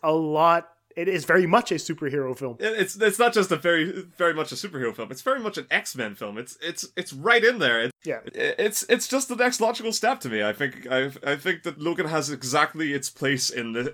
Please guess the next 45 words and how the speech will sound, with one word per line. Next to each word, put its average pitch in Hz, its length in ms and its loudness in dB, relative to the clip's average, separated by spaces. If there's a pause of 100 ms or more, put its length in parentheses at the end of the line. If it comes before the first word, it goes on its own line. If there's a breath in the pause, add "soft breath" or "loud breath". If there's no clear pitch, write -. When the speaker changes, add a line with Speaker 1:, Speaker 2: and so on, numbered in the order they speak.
Speaker 2:
in 131 160 -2
the, 123 260 -2
in 123 100 -4
the 123 60 -2
structure 139 440 -4
we've 123 180 0
seen 139 280 -2
to 131 120 -6
date. 123 360 0
And, 120 380 -6
uh, 110 140 -12
it, - 460 -6
to 143 100 -12
me, 175 220 -2
it 175 140 -6
makes 180 180 -6
a 185 80 -4
lot 170 120 -2
of 165 60 -6
sense 190 240 -6
that 104 140 -10
this 113 100 -6
is 110 120 -12
the 117 60 -14
film 123 220 -6
that 113 80 -10
came 127 220 -4
out 123 180 -4
just 127 240 -6
now, 127 380 -4
uh, 104 500 0
and, 107 260 -6
and 110 200 -6
follows 123 420 -2
up 131 140 -6
the 131 80 -10
films 139 240 -6
that 139 100 -10
we've 147 80 -10
seen 175 200 -8
before. 190 280 -6
I 120 60 0
mean, 107 320 -6
The 147 260 0
Wolverine 113 600 -2